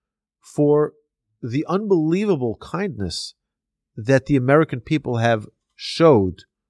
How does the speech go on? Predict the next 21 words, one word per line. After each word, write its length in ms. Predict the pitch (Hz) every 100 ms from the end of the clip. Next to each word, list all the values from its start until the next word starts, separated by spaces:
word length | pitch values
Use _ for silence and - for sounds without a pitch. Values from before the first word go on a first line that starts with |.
| _ _ _ _ _ _
for 100 | 127
the 100 | 110
Jewish 280 | 101 107 -
people. 320 | 92 - _ _ _ _ _ _ _ _ _ _ _ -
The 80 |
fact 420 | 117 - 170 180 -
that 100 | 147
we 120 | 165
can 200 | - 110
sit 240 | - 175
here 360 | 131 156 139 92
and 100 | 123
study 300 | 110 - 151
Torah 440 | 117 123 101 101 131 _ -
uninterrupted 800 | 165 190 180 143 107 - 107 - _ _ _ _ _ _ _ _ _ _ _ _ _ -
and 200 | 156 147
have 800 | 170 190 185 175 151 120 92 _ _ -
an 200 | 135 143
entire, 960 | 127 - 160 202 214 208 180 139 90 _ _ _ _
uh, 160 | 135 123 -
w-, 440 | 151 139 156 185